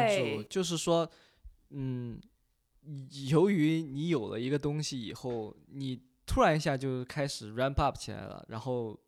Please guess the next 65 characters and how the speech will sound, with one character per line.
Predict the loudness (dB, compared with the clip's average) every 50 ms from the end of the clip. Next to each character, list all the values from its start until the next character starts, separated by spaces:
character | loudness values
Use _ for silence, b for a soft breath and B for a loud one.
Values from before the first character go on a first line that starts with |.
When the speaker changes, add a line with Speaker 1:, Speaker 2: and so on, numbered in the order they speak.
| _ _ _
Speaker 2:
你 | -10 -8 -8
之 | -6 -6 -8
前 | -6 -6 -6 -8
所 | -6 -4 -4 -2
有 | -2
的 | -2 -4
这 | -6 -8 -8
些 | -6 -4 -4 -4 -4 -6 -8
心 | -8 -6 -4 -4 -4
理 | -4 -6
上 | -6 -8 -8
的 | -8
准 | -8 -10 -10 -8
备 | -8 -8 -6
都， | -4 -4 -4 -4 -4 b b b b b b _
都 | -2 0
帮 | 0 2 0 0 0
助 | -2 -4 -6 -6
你 | -6 -8 -10
就 | -10 -12
是 | -10 -10 -10 -10 -12 -8 -6
持 | -4 -2 -2 -2 -4
续 | -4 -4 -4
下 | -4 -4 -6 -6
去， | -8 -10 -4 -2
但 | 0 0
是 | 0 0
就 | 0 2 2 2
是， | 2 0 -2
就 | -2 -2 -2
差 | -2 -2 0 0 0
这 | 0 0 -2
么 | -2 -2 -2
一 | -2 -4 -8
个， | -4 -2 2 4
Speaker 1:
对。 | 4 6 6 4 4 2 0 -2 -4
Speaker 2:
一 | -2 0
个 | 0 0
push。 | 0 0 -2 -2 -2 -6 -8 -12 -16 _ _ -2
Speaker 1:
对， | 2 2 4 4 2
对， | 0 -2 -4 -2
对。 | -2 0 2
Speaker 2:
别 | 4 4
人 | 4 2
送， | 2 -2 -4 -6 -8 _
比 | -8 -8
如 | -6
送， | -6 -8 -10 -12 -14 -14 -18 -20 _ -18 -10
比 | -6 -4
如 | -2 0
说 | 2 2
有， | 2 2 2 0 -2
有 | -2 0 0
人 | 2 2
送 | 2 0 2 2 2 0
我 | 0
们 | -2 -2 -2
家 | -2 -2 -2
一 | -2 -2
个 | -4 -6 -6 -6 -4
扫 | -2 -2 -2 -2
地 | -2 -6
机 | -8 -10 -8 -8
器 | -8 -8 -8
人， | -8 -10 -10